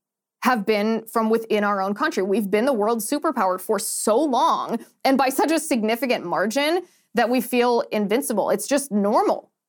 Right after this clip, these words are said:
This is just what we're used to. It's what we are, both in our own experience, but it's also part of our, the fabric of our nation. It's part of our national,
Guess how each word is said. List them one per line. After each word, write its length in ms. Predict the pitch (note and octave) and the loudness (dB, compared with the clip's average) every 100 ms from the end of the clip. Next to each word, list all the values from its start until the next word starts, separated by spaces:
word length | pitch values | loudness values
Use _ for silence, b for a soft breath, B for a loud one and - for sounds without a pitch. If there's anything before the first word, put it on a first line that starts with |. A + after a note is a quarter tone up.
| _ _ _ _ - | _ _ _ _ -2
This 160 | A#3 F4 | 0 2
is 120 | D#4 | 2
just 220 | F4+ F4+ | 0 2
what 200 | B3 D4+ | 0 2
we're 100 | F4 | 2
used 420 | A#3 C4+ G#4+ - | 2 0 -2 -4
to. 180 | - - | -6 -2
It's 160 | A#3+ G#3+ | -2 0
what 200 | B3+ D4+ | 0 2
we 160 | D4 - | 0 2
are, 440 | A3 D#4+ - - _ _ _ _ _ _ G3+ | 0 0 -2 -12 _ _ _ _ _ _ 2
both 400 | B3+ D4+ D4 - _ _ _ _ _ _ - | 2 2 0 -8 _ _ _ _ _ _ 2
in 120 | D4+ | 2
our 160 | D4 | 2
own 140 | C#4+ D4 | 2 0
experience, 720 | - - B3+ D#4+ F#4 A#3 G#3 | -2 -4 -2 0 2 0 0
but 120 | A#3 | -2
it's 140 | A3+ | 0
also 300 | - D4+ F4 | 0 0 0
part 400 | G3+ - A#3 B3+ | -4 -4 -2 0
of 120 | C#4 A3+ | 0 0
our, 300 | G#3+ G3 F#3+ | 0 0 -2
the 120 | G3+ | -6
fabric 560 | - G3+ G3 A3+ B3+ | -2 0 0 0 -2
of 120 | A#3 F#3 | -2 -4
our 100 | E3+ | -4
nation. 320 | F3+ A3+ C#4 | -6 -4 -4
It's 120 | A3 | -4
part 180 | - A#3 | -2 0
of 60 | G#3+ | 0
our 120 | F#3 | -2
national, 840 | F#3+ F#3 A#3 - A#3 G#3+ A3 A3+ | -2 -2 -4 -4 0 2 2 -2